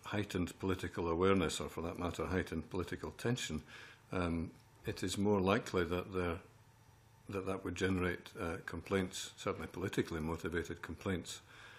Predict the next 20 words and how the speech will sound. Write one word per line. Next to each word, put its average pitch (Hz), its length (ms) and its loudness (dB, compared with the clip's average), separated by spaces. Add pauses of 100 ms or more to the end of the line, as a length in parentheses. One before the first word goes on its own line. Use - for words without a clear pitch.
(380)
Um, 87 300 2 (680)
What 139 180 2
has 120 120 0
surprised 147 600 2
me 85 320 2
is 101 220 -2
that 101 240 0 (840)
the 95 360 4 (440)
level 117 360 4
of 92 160 2
complaints 95 480 0
coming 92 300 2
in 87 200 4
doesn't 127 360 -2
seem 104 380 -2
to 87 320 -2 (420)
correspond 90 680 0
directly 87 520 0
with 82 280 -4
periods, 87 520 -2